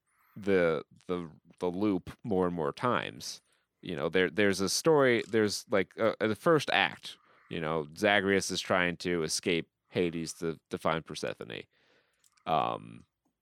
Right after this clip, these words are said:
and, you know, that, you're like, "Okay, that's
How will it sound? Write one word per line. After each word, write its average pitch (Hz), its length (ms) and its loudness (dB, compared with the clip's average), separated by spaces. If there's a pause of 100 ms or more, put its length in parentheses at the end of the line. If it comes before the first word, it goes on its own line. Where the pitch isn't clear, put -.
(120)
and, 76 400 0 (800)
you 90 120 0
know, 73 100 0 (100)
that, 104 300 2
you're 101 180 2
like, 87 200 2
"Okay, 92 280 2
that's 92 540 2